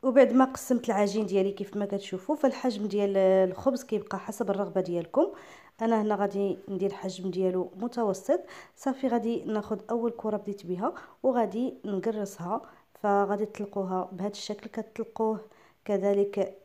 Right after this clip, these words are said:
رقيق او كتخليوه شويه غليظ حسب الرغبه ديالكم. يعني الا بغيتو تجيكم فيه البابه بزاف فخليوه شويه غليظ، ولا، آه، بغيتوه ما يجيك، آه،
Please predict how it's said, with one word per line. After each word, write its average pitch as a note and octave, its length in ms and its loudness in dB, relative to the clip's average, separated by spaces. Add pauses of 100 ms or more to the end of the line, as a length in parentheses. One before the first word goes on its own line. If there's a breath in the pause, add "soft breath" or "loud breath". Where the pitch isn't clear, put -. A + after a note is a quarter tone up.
رقيق G#3 640 -4 (100)
او A3+ 300 0 (260)
كتخليوه G#3 420 -2
شويه G3 320 -2
غليظ G3+ 300 -4
حسب A3+ 360 -4
الرغبه G3 340 -2
ديالكم. E3 500 -2 (880 soft breath)
يعني F#3 200 0
الا G#3+ 120 6
بغيتو F#3+ 280 -2
تجيكم F#3+ 300 -6
فيه F3+ 220 -6
البابه F3+ 340 -2
بزاف F#3+ 500 -6
فخليوه C4 320 0
شويه G3 500 -2 (120)
غليظ، A3 380 -2
ولا، C4+ 360 0 (420 loud breath)
آه، G3 300 4
بغيتوه G3+ 560 -2
ما F#3 80 0
يجيك، F#3 360 -4
آه، F3+ 400 0